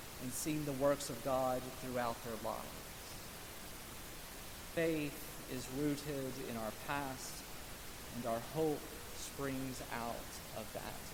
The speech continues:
into our future. Our hope is founded in the acts of God told in Jesus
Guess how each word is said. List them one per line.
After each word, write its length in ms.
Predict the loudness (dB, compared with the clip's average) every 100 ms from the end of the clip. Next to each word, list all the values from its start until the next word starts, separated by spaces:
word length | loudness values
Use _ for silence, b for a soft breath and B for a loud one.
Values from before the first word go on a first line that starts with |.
| -6
into 300 | -6 -4 -2
our 80 | -2
future. 540 | -2 -6 -6 -6 -6 -6 -8 -8 -8 -8 -8 -8 -8 -8 -8 -8 -8 -8 -8 -8 -8 -8 -8 -6 -4
Our 120 | -4 -4 0
hope 260 | 4 4 4 -4 -8 -8 -8 -8 -8 -8 -8 -6 -6
is 140 | -2
founded 640 | 2 4 4 4 2 2 0 0
in 60 | 0
the 100 | 0 0
acts 360 | 0 0 -2 -4
of 140 | 0
God 360 | 4 4 4 2 0 -4 -2
told 360 | 0 2 0 -2 -2
in 120 | -2 0
Jesus 440 | 0 0 -2 -4